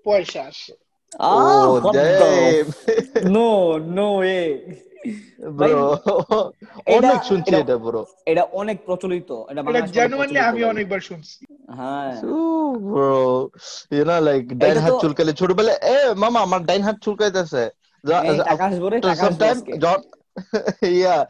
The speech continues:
Speaker 3: after that, you know, after some time, বাম হাত চুলকাইতেছিল, "ভাই, টাকা সব করতে যাবো, ভাই,
Speaker 1: Okay,
Speaker 3: আমি
Speaker 1: yeah,
Speaker 3: বরবাদ
Speaker 1: yeah,
Speaker 3: হয়ে গেছি।"
Speaker 1: এটা, এটাও আছে যে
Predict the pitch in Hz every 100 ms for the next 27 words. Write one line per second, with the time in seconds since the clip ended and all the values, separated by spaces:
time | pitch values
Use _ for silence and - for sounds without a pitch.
0 | - - - 143 - 175 175 175 180 190
1 | 151 165 160 175 160 185 143 165 170 165
2 | 180 165 175 165 180 170 139 160 165 156
3 | 143 131 147 151 143 147 139 147 143 151
4 | 139 135 127 131 247 269 277 269 233 247
5 | 254 233 226 208 254 240 233 277 277 269
6 | 262 285 277 254 - 294 214 240 277 381